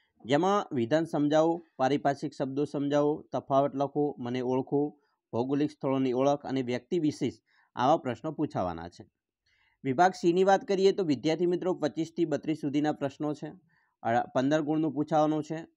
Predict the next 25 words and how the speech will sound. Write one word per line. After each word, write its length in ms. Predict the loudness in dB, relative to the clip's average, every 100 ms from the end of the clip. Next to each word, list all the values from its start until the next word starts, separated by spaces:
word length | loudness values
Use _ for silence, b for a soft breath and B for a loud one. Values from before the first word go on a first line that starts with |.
| -14
એમાં 180 | -6 -6
પ્રત્યેક 380 | -6 -4 -4 -2
પ્રશ્ન 320 | -6 -6 -2
દીઠ 220 | 0 0
તમને 260 | -2 -4 -4 -4
ત્રણ 200 | 2 2
ગુણ 180 | 4 0
મળવાપાત્ર 580 | 0 0 0 -2 -2 -2
થાય 240 | 0 0
છે. 240 | -2 -10 -16 _ _ _ _ _
તેમાં 280 | -2 0 2
પણ 120 | 0
તમારે 360 | 0 2 4 2
તફાવત 440 | 0 0 0 2
આપવાનો 400 | 2 0 0 0
છે, 240 | -2 -4 -8
ટૂંક 420 | -12 _ -4 -2
નોટ 180 | -2 0
લખવાની 400 | -2 -2 0 2
આવશે, 420 | 2 0 -4 -6 -12 _ _ _ _ _ _ _
કારણ 280 | 2 4
આપી 220 | 2 0 -2
સમજૂતી 440 | -4 -4 -2 -2
આપવાની 360 | -2 -2 -2 -2
છે, 300 | -2 -4